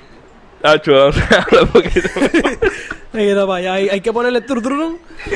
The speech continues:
Speaker 1: No, no, pero sí, este, pues eso, mano, en verdad, y la noticia ya ha llegado, eh, a, se fue para Telemundo, eso se fue viral. Creo que él, él está, tiene varios cargos.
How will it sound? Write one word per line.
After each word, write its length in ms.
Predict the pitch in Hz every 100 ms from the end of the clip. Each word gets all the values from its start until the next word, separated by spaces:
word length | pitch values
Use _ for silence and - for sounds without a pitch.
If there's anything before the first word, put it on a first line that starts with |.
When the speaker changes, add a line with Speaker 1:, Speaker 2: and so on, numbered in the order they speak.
| 226 -
Speaker 1:
No, 240 | 143 170 175
no, 140 | 180
pero 260 | 180 170 151
sí, 200 | 165 160
este, 580 | 147 147 147 139 135 131 - - - - - -
pues 160 | 135 151 170
eso, 180 | 190 -
mano, 280 | 165 196 190
en 80 | 170
verdad, 520 | 147 147 165 175 - _ - -
y 100 | 139
la 120 | 143
noticia 600 | 139 135 139 156 160 165
ya 240 | 156 156 160
ha 40 |
llegado, 480 | 156 151 151 151 151
eh, 280 | 151 143 143
a, 140 | 139 135 - - - - _ _ _ _ -
se 160 | 131
fue 160 | 135 139
para 320 | 151 147 139
Telemundo, 760 | 139 135 127 131 151 160 147 139
eso 160 | 156
se 120 | -
fue 160 | 170 190
viral. 440 | 170 147 156 180 - _ - - -
Creo 260 | - 143 147
que 80 | 160
él, 60 |
él 300 | 160 156 151
está, 420 | 156 - 160 165 147
tiene 240 | 151 170
varios 340 | 160 156 156
cargos. 540 | - 147 170 180 147